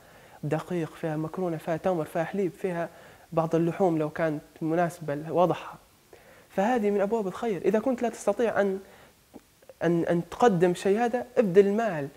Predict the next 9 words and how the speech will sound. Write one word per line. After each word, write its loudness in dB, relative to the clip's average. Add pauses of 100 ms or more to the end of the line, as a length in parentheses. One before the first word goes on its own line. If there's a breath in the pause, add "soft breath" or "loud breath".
(180 loud breath)
أجمع 2
معهم -4
التبرعات، 0 (520 loud breath)
قف -4
معهم 0 (100)
في 0
جمع 2 (280 loud breath)
هذه -2
التبرعات، -4